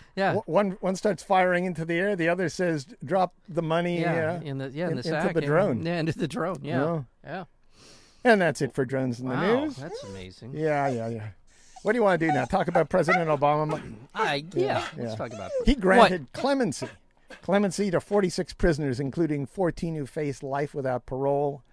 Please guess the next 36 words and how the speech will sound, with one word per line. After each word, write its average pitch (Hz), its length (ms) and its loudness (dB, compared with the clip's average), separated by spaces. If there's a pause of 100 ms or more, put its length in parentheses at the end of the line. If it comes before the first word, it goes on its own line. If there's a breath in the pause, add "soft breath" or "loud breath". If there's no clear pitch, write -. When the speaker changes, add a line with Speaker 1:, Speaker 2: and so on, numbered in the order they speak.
(140)
Speaker 2:
more 143 100 0
than 127 220 -2
doubling 151 420 2
the 139 80 -2
number 139 300 -4
of 117 120 -6
sentences 143 560 -8 (280 soft breath)
he's 135 240 -6 (160)
commuted 131 480 -2
since 135 300 -6
taking 120 340 -8
office. 127 400 -6 (520 soft breath)
Many 190 240 2
of 156 100 0
them 170 100 -2
were 160 120 0
crack 139 320 -4
offenders, 127 520 -6
of 117 140 -8
this 123 320 -8
forty-six. 131 600 -4
Speaker 1:
Crack 185 440 -4
offenders? 123 640 -8
What 165 160 -6
is 143 60 -10
that, 160 180 -6
like 147 160 -6
the 151 100 -8
nineteen 147 460 -6
eighties? 135 480 -8
Speaker 2:
Yeah, - 220 2 (100)
yeah. 127 180 -8
Speaker 1:
I 165 80 0
mean, 156 140 -2
seriously. 143 520 -2
Speaker 2:
Yeah. 110 100 -4